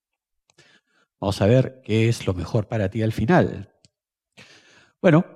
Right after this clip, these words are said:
según se ve, eh, puede que te cueste a ti mucho acatar ciertas disposiciones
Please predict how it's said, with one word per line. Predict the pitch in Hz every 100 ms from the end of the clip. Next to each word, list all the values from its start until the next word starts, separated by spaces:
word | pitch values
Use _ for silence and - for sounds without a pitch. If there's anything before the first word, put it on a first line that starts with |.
| _ _
según | - 107 139
se | - 156
ve, | 156 - - -
eh, | 50 50 53 - _ _ _ _ _ _ _ _
puede | 156
que | 135
te | 110
cueste | 104 143 -
a | 107
ti | 127 120
mucho | 107 139 - - - 76 117 - _ _ _ _ _ _ _ _ _ _ _ _
acatar | 143 135 - 147 143 123 117 131
ciertas | - 107 95 104
disposiciones | 107 - 117 123 - 151 139 - -